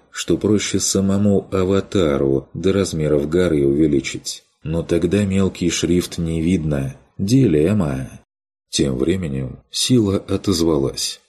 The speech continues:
подтверждая статус общения. Убить собеседника по-прежнему можно,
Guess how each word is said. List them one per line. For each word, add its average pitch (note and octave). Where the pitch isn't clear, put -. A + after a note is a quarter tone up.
подтверждая D2+
статус -
общения. B1
Убить D#2
собеседника C#2
по-прежнему C#2+
можно, C2